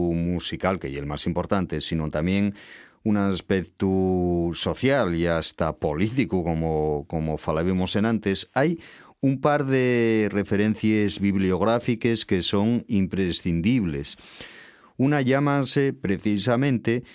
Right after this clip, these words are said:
Historia Coral Asturiana, que, eh,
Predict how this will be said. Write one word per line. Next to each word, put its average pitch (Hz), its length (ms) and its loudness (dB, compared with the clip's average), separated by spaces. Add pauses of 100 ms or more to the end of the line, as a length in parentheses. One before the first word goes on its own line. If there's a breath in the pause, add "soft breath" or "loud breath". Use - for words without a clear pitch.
(220 loud breath)
Historia 120 680 2
Coral 107 340 2
Asturiana, 104 960 0 (140)
que, 147 420 0
eh, 92 400 2